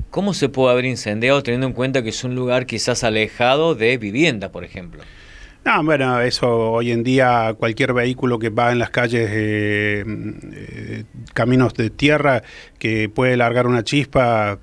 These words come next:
Speaker 2: se puede producir, un cigarrillo lo puede producir. Hoy, a la situación como están los pastos, eh, cualquier cosa te puede producir un inci-, un cine-, un incendio de, de, de, de magnitud, porque los campos son todos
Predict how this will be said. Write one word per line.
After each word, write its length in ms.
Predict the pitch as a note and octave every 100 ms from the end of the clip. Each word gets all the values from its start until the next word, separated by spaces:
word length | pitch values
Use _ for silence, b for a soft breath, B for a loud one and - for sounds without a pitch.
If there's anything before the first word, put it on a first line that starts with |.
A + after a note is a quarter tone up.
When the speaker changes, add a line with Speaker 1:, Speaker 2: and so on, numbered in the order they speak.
| -
Speaker 2:
se 160 | - G2+
puede 300 | A2 A2 G#2+
producir, 500 | A2 G#2+ - E3+ D3+
un 120 | A#2
cigarrillo 560 | - A2 G#2+ D3 C#3 A#2
lo 100 | G#2+
puede 220 | A#2+ A2+
producir. 560 | - G#2+ - D#3+ B2+ B B B -
Hoy, 320 | D3+ E3 D#3
a 420 | B2 A#2+ A#2+ A#2
la 140 | A#2 -
situación 500 | B2 B2 A2+ D#3+ D3+
como 200 | B2+ A#2
están 200 | C#3 C3
los 120 | -
pastos, 680 | D#3 E3 - E3+ D#3+ E3 C#3
eh, 540 | B2 A2+ G#2+ G#2+ G#2+ -
cualquier 640 | A2+ A#2+ A2+ E3 E3 D3 C3 -
cosa 380 | D#3 D3+ D3
te 120 | B2+ A2+
puede 240 | C#3 C3+
producir 360 | B2 A#2 C3+ A#2+
un 60 |
inci-, 260 | A#2 - A2+
un 120 | A2
cine-, 340 | A#2+ A#2 A#2
un 260 | A#2 A2+ A2
incendio 600 | A2 - C#3 C3+ C3 A2+
de, 320 | G#2+ G2+ G2+
de, 240 | G#2 G2+ G2+
de, 180 | G#2
de 160 | G2+ G#2+
magnitud, 540 | A2 A2+ A2+ A2 F3 F3+
porque 300 | D3 - G#2+
los 160 | -
campos 360 | - B2+ B2+ A2+
son 160 | A2+
todos 300 | A2 A#2+ A2+